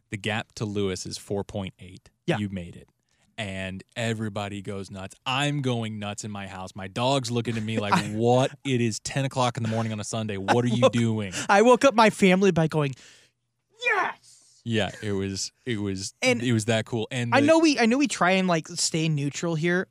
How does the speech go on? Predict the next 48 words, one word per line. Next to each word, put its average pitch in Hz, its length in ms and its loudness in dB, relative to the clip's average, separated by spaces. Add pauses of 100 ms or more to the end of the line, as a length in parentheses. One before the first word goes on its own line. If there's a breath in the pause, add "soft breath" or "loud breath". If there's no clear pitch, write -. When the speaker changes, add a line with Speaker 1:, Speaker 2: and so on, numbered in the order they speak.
Speaker 2:
but 170 240 0
again, 160 340 0
like, 147 200 -2
I'm 202 100 0
not 330 160 -2
going 180 360 0 (240)
yes 151 640 -2
because 143 560 -4 (140)
I, 165 140 -8 (160)
like, 226 180 4
we, 320 160 2
I 285 80 6
try 349 160 2
and 330 100 2
stay - 200 0
neutral, 208 260 4
but 180 140 4 (360 loud breath)
that 254 220 6
is 302 140 4
such - 500 4
a 196 100 2
story 180 580 2
that 156 200 0
I 175 60 4
don't 214 180 0
care 214 160 -2
who 185 160 -2
you 185 200 0
root 190 280 4
for. - 480 -4 (140)
Speaker 1:
Exactly. 160 380 -2
Speaker 2:
That 226 200 6
is 240 320 0
everybody 254 500 2
in 208 120 0
the 190 80 -2
F 196 160 -2
one 160 240 2
world 175 440 0
said 123 300 -4
yes. - 480 -8 (220)
Speaker 1:
Exactly. 143 600 -2 (200)
And 131 500 0 (400)
it's 143 240 -2
just, 135 400 -2
it 143 160 -2
was 120 240 -2
so 113 480 2